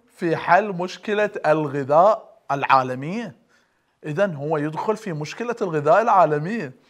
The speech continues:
الناجمة عن التسارع في زيادة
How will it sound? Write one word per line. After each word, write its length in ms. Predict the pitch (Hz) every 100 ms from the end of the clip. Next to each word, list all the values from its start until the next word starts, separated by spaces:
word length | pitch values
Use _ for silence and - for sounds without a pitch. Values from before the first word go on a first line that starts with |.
| _ _ _ _ _ _ _ _ _ _ -
الناجمة 760 | 160 165 180 226 175 180 127 110 _ _ 135
عن 180 | 165
التسارع 880 | 208 208 - 196 190 202 214 160 123 - - _ _ _ _ _ _ _ _ _ _ _ _ _ _
في 280 | _ 185 180
زيادة 720 | 139 151 151 156 156 156 156